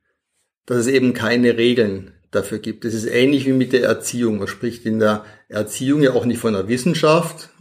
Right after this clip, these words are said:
genauso wenig wie in der Medizin, so, sondern man spricht von einer Kunst. Also Medizin und Erziehung sind Künste. Künste in dem Sinn, dass es kein festes Regelgerüst ist.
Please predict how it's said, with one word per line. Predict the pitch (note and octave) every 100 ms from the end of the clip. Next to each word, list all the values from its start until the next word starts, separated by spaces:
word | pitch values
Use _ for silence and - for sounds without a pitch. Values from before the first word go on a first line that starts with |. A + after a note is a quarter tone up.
| - - -
genauso | A2+ A#2+ A2+
wenig | A2 A2 G#2
wie | G#2+
in |
der | G#2
Medizin, | G#2 G2+ G2 - A#2+ C3 D#3 D#3 - - _ _
so, | - G#2 -
sondern | - A#2 A#2
man | A2
spricht | - A#2+ -
von | A2
einer | G#2 G#2 G2
Kunst. | - A2+ G#2 - -
Also | G2 A2+
Medizin | A2 A2 - D3 D3 F3+ G3+ G#3 - -
und | A#2+
Erziehung | A2+ G#2+ - C3 C#3 D3
sind | B2+ A#2 G#2+ - -
Künste. | - C#3 D3 - G#2 F#2+ - - -
Künste | C3 D3 D3 B2
in | A#2 G#2+
dem | A#2 C3+
Sinn, | - F#3 E3+
dass | C3
es | -
kein | - B2+
festes | B2+ C3 C3+ B2+
Regelgerüst | C3+ B2 A#2+ G#2+ G#2 F2+ -
ist. | - -